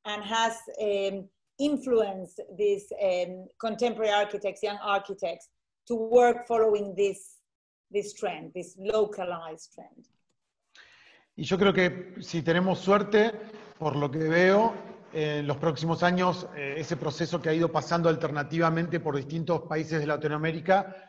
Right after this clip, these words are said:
Speaker 2: puede que, que ese proceso toque a Argentina también, o le toque a Argentina, eh, tener esa,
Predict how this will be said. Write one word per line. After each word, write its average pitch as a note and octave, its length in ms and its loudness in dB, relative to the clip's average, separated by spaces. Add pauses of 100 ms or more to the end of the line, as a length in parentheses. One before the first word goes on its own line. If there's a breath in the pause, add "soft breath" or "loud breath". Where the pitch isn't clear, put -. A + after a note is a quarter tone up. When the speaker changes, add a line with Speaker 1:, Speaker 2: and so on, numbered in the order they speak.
(220 loud breath)
Speaker 2:
puede F3 280 6
que, D3 540 2
que D3+ 80 -4
ese D3 180 -8
proceso D3 500 -4
toque D#3 340 0
a D3+ 40 4
Argentina D3+ 580 -4
también, D#3+ 500 2 (200 loud breath)
o D#3 100 -4
le D3+ 100 -2
toque F#3 300 4
a F3 60 10
Argentina, F3 840 0 (280 loud breath)
eh, C#3+ 640 -4
tener D#3+ 500 2
esa, C#3 580 0